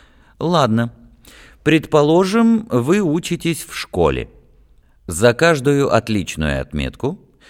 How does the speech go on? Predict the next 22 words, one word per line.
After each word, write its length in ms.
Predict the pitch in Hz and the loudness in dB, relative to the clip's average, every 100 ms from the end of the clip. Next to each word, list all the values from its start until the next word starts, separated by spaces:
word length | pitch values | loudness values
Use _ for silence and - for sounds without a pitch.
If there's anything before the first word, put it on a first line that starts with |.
| _ | _
вы 200 | 92 147 | 0 2
получаете 680 | 175 185 147 - 139 139 147 | 2 0 -2 0 0 0 -2
от 120 | 139 | -2
меня 300 | 139 135 135 | -4 -2 -4
пять 500 | 131 117 131 - - | -2 -2 -2 -4 -8
тысяч 480 | - 92 - 98 76 | -4 -2 -4 -8 -10
долларов. 720 | 65 76 71 69 80 - - _ _ _ _ | -6 -4 -4 -4 -6 -8 -16 _ _ _ _
При 180 | 123 113 | 0 0
средней 460 | - 110 87 90 | -2 -2 0 -2
успеваемости 760 | 90 - 101 92 85 85 - 92 | -4 -4 0 2 0 -2 -6 -8
в 60 | |
четыре 380 | - 110 113 101 | -6 -6 -4 -4
балла 480 | 104 175 147 143 131 - | 0 0 2 0 -2 -8
я 280 | 120 127 143 | -6 -2 -2
дам 300 | 127 139 139 | 0 -2 0
вам 260 | 120 127 | 0 0
еще 640 | 107 95 123 120 - 110 78 | -2 -4 -6 -6 -6 -4 -4
сто 320 | - - 85 | -6 -2 0
тысяч. 640 | - 73 65 - 50 - - _ _ _ | 0 -8 -12 -14 -18 -20 -20 _ _ _
Как 200 | - 202 | -4 -2
вы 100 | 156 | -2
думаете, 540 | 139 87 73 71 76 | -2 -2 -4 -6 -8